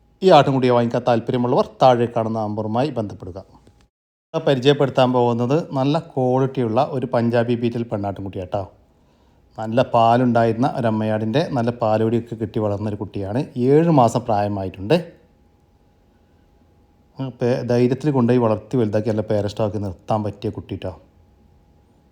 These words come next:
നല്ല കാൽപ്പൊക്കവും നല്ല ഇടനീട്ടവും ചെവി നീളം, വെള്ളിക്കണ്ണ്, പഞ്ചിപ്പേസ് എല്ലാമുള്ള അടിപൊളി മോള്. ഈ ആട്ടിൻകുട്ടിയുടെ ചോദിക്കുന്ന വില പതിനൊന്നായിരത്തി അഞ്ഞൂറ് രൂപയാണ്. സ്ഥലം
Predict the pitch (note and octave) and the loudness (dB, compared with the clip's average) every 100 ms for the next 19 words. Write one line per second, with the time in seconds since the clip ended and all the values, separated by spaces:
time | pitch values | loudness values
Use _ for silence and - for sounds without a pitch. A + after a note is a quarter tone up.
0 | _ G#2+ A2 A#2+ G#2+ G2+ G2+ A#2+ C3+ C3 | _ -4 2 4 4 0 -4 0 2 2
1 | A2+ A2 G2 G2+ G2 A2 C3 B2+ A2 G#2 | 2 2 0 -4 -4 -2 -2 -2 -4 -2
2 | G#2+ A2 B2+ A#2 G2+ G2+ G#2 A#2+ B2 G2+ | -2 -2 -2 -4 -6 -6 -6 -6 -6 -8
3 | F#2+ G2+ - F#2+ F#2+ F#2 A#2+ D3 - _ | -8 -10 -10 -8 -8 -6 -6 -8 -14 _
4 | _ _ _ _ _ _ - C3 C3 A#2+ | _ _ _ _ _ _ -6 0 2 2
5 | G#2 F#2+ F#2 - - _ _ _ _ _ | 0 -2 -6 -12 -20 _ _ _ _ _
6 | _ _ _ _ _ _ _ _ _ _ | _ _ _ _ _ _ _ _ _ _
7 | _ _ _ _ D#3+ D3 B2 A#2+ B2 A#2+ | _ _ _ _ 6 6 6 2 2 0
8 | A#2+ A#2+ - A#2 A2+ - A#2+ A#2+ A#2+ A#2 | 0 -4 0 2 2 2 2 4 4 4
9 | A2+ G#2+ C3+ G#2 G2+ F#2+ F2+ E2+ F#2 G2+ | 2 0 -4 -4 -4 -8 -10 -10 -4 2
10 | F#3+ F#3+ - _ _ _ _ _ _ _ | 2 0 -8 _ _ _ _ _ _ _
11 | _ _ _ _ _ - - C3+ D#3 | _ _ _ _ _ -8 4 6 8